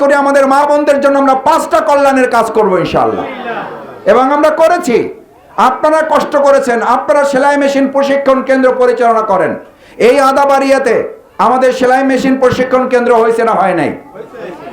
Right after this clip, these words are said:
এখানে সেলাই মেশিন উপহার দেওয়া হয়েছে না হয় নাই? আমাদের বোনদের অনেক ঘর অনেক সময় ভেঙে গেছে, পুড়ে গেছে, শীতে শীত বস্ত্র, ঢেউটিন, এগুলো কি আমাদের বোনদের মাঝে দেওয়া হয়েছে না হয় নাই? হয়েছে।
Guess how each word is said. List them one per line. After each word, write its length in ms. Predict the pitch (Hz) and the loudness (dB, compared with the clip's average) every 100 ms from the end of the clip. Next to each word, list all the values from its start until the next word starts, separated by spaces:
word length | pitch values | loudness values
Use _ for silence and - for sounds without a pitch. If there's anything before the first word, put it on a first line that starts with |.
| - - - | -18 -20 0
এখানে 400 | 226 269 277 277 | 0 2 0 0
সেলাই 340 | 269 269 285 | 0 2 2
মেশিন 340 | 277 277 285 277 | 2 0 0 0
উপহার 420 | 269 277 269 269 | 2 2 2 2
দেওয়া 200 | 269 269 | 2 2
হয়েছে 340 | 262 262 269 | 2 2 2
না 80 | 269 | 0
হয় 200 | 247 254 | 2 2
নাই? 320 | 262 247 196 - - 190 180 156 - - - - | 2 0 -2 -6 -10 -10 -8 -10 -12 -16 -16 -2
আমাদের 460 | 214 254 269 277 | 0 0 2 2
বোনদের 440 | 233 262 277 277 277 | 2 0 2 2 2
অনেক 280 | 262 262 208 | 2 0 0
ঘর 320 | 214 254 262 | 2 2 2
অনেক 240 | 254 262 | 0 -2
সময় 300 | 254 254 262 | 0 0 2
ভেঙে 280 | 214 240 262 | 0 0 0
গেছে, 360 | 262 233 247 226 | 0 2 0 2
পুড়ে 240 | 254 262 277 | 0 2 2
গেছে, 400 | 254 240 233 196 | 0 0 0 0
শীতে 640 | - 262 269 247 - - - - | -2 -2 2 0 0 -4 -12 -8
শীত 200 | - 262 254 | 0 0 2
বস্ত্র, 540 | 262 254 254 247 160 - - - - - _ | 0 0 0 0 0 -6 -16 -20 -20 -20 _
ঢেউটিন, 520 | 170 262 277 277 247 190 | 2 4 2 0 0 0
এগুলো 300 | 220 262 262 | 0 2 2
কি 120 | 254 | 2
আমাদের 320 | 254 262 254 | 0 2 2
বোনদের 360 | 262 262 262 254 | 2 2 2 2
মাঝে 200 | 254 247 | 0 0
দেওয়া 240 | 247 247 | 2 2
হয়েছে 320 | 247 247 247 | 2 2 0
না 80 | 240 | 0
হয় 240 | 220 226 | 0 0
নাই? 240 | 208 160 - - - - - - - - | 0 -2 -4 -10 -12 -12 -12 -12 -16 0
হয়েছে। 600 | 285 330 320 262 147 | 2 2 2 0 0